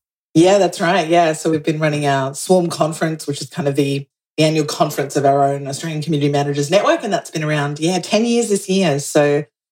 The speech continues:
pretty epic. And it's a really great opportunity to reflect on, as you do as a community, sort of like a ritual, where you've been, where you're going, where you're at, all the things that have changed and all the things that haven't changed across that decade.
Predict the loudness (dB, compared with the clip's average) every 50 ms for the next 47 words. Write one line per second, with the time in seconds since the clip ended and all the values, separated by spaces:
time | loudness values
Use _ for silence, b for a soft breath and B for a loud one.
0 | _ _ -2 0 2 2 2 2 2 2 2 2 0 0 0 0 0 -2 0 2
1 | 2 2 2 2 0 0 2 2 2 2 4 4 2 0 0 -4 -8 -6 -6 -4
2 | -2 -2 0 0 2 0 0 0 0 0 0 0 0 -2 -4 -4 -2 -2 -4 -6
3 | -8 -10 _ _ 0 0 0 2 0 0 2 2 2 0 0 -2 -4 -4 -4 -2
4 | -2 0 0 0 -2 -2 -4 -4 -4 -2 -2 -2 0 0 0 0 0 -2 0 0
5 | 2 2 2 0 -2 -4 _ _ _ _ _ 0 2 2 2 2 0 0 0 0
6 | 0 0 -2 0 0 0 0 0 0 0 0 2 2 2 2 2 2 0 0 0
7 | 2 2 4 4 4 2 2 2 2 2 -2 -4 -8 -10 -10 -10 -10 -8 -6 -2
8 | -2 -2 -2 -2 -4 -2 -2 0 0 0 0 -2 -4 -4 -6 -6 -6 -6 -6 -8
9 | -8 -10 -12 -12 -12 -12 -12 -12 -12 -12 -12 -10 -8 -4 -2 -2 -2 -4 -8 -10
10 | -8 -8 -8 -8 -8 -10